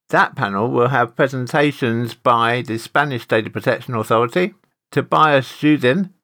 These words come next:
head of the international section of the Norwegian Data Protection Authority,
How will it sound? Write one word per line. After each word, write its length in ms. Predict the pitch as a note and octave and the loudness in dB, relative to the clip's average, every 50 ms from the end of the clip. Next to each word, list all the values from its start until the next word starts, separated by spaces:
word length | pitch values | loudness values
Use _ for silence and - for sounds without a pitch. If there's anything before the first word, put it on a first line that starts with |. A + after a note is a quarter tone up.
| _ _ - | _ _ -4
head 220 | - C3+ C3+ C3+ | 0 0 0 0
of 200 | C#3 A#2+ B2 B2 | 0 -2 0 0
the 160 | C3+ C3+ C#3 | 2 2 2
international 500 | D3 C#3 - C#3+ C3 C3 B2+ - C3+ B2 | 0 0 0 0 -2 -2 -2 -2 -4 -4
section 480 | A#2 - C#3 - - - - A#2+ A#2+ A2 | -2 -2 -2 -2 -2 -6 -6 -6 -6 -4
of 240 | - C3+ A#2 A2 A2 | -2 0 0 0 0
the 100 | A#2 A#2 | -2 0
Norwegian 640 | B2 A#2+ A#2+ A#2+ C#3+ E3+ E3+ D#3+ B2 - G#2+ G#2+ | 0 2 2 2 4 2 2 2 0 -4 -4 -2
Data 240 | G2+ G#2 G#2 G#2+ G#2 | 0 0 0 0 -2
Protection 400 | - - - C3 G#2 A2+ - B2+ | -6 -4 -4 -4 -4 -4 -4 -4
Authority, 680 | A#2 A2+ - D3 C3+ C#3 C3+ - D#3+ D3+ D3 C#3+ - | -4 0 2 2 2 2 0 -2 -2 -2 -2 -4 -8